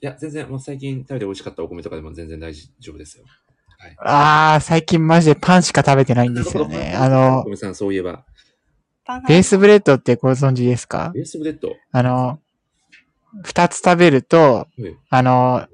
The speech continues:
Speaker 2: 一食分の栄養が全て取れるっていう。
Speaker 1: はいはいはい。ちょっと聞いたことありますね。
Speaker 2: そう、あれをずっと食べてて、米なんていつ食べ、いつ食べたかっていう。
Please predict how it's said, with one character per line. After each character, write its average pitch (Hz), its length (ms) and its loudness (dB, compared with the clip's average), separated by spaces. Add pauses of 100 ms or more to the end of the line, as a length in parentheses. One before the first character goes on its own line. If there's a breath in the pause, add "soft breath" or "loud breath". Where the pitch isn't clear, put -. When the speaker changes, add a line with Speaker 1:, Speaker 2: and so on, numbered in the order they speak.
Speaker 2:
一 151 120 2
食 156 300 2
分 151 180 4
の 156 160 6
栄 147 100 6
養 147 160 6
が 143 100 4
全 135 260 2
て 127 120 -4
取 127 180 -2
れ 123 80 4
る 120 100 -4
っ 156 120 -16
て 90 80 -10
い 73 200 -8
う。 - 60 -14
Speaker 1:
は 117 60 -16
い 104 40 -18
は 98 120 -16
い - 40 -12
は 85 40 -12
い。 76 80 -20
ち - 100 -20
ょ - 160 -20
っ - 20 -20
と - 100 -20
聞 - 160 -20
い - 20 -20
た 110 80 -16
こ 101 60 -20
と 90 80 -16
あ - 20 -16
り 80 60 -18
ま 76 80 -20
す - 120 -20
ね。 71 160 -20 (840)
Speaker 2:
そ 123 80 -6
う、 123 60 -4
あ 127 100 2
れ 143 100 6
を 147 140 6
ず 143 100 2
っ 135 40 -2
と - 160 -4
食 139 160 2
べ 123 60 2
て 98 120 -6
て、 95 180 -4
米 156 300 2
な 151 100 6
ん 127 80 -4
て 120 140 -2
い 127 80 0
つ - 160 -6
食 131 220 -4
べ、 135 80 -2
い 151 80 2
つ - 80 -8
食 123 160 0
べ - 40 -10
た - 120 -12
か - 160 -14
っ - 60 -20
て - 100 -16
い - 100 -12
う。 - 40 -10